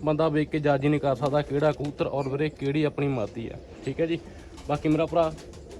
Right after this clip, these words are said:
ਵੀਡੀਓ ਥੱਲੇ ਆਪਣਾ ਪਿਆਰਾ ਜਿਹਾ ਕੁਮੈਂਟ ਮੇਰਾ ਵੀਰ ਤੁਸੀਂ ਲਾਜ਼ਮੀ ਕਰ ਦਿਆ ਕਰੋ, ਲਾਈਕ ਸ਼ੇਅਰ ਆਪਣੇ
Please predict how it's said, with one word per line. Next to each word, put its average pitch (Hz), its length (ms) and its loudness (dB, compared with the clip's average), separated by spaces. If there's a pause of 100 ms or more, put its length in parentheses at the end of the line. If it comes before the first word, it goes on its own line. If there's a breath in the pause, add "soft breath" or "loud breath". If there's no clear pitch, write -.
(240)
ਵੀਡੀਓ 165 240 6
ਥੱਲੇ 175 200 2
ਆਪਣਾ 160 200 2
ਪਿਆਰਾ 156 300 4
ਜਿਹਾ 160 140 6
ਕੁਮੈਂਟ 147 260 2
ਮੇਰਾ 151 220 4
ਵੀਰ 147 120 0
ਤੁਸੀਂ 139 240 -4
ਲਾਜ਼ਮੀ 139 360 4
ਕਰ 151 160 2
ਦਿਆ 143 160 2
ਕਰੋ, 156 200 0
ਲਾਈਕ 143 280 0
ਸ਼ੇਅਰ 151 220 2
ਆਪਣੇ 151 360 0